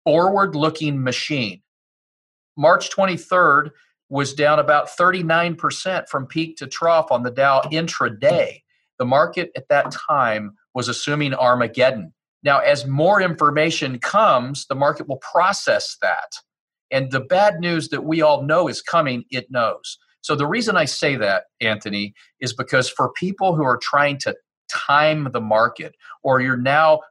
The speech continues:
feeling the natural human emotion of getting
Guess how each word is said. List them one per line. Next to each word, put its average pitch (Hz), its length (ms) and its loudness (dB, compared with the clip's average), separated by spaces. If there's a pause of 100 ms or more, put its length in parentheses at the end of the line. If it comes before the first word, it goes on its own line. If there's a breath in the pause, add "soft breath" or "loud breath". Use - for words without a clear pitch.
feeling 165 800 -2
the 123 320 0
natural 151 640 0
human 151 320 -2
emotion 120 680 0 (340)
of 123 320 2
getting 143 320 0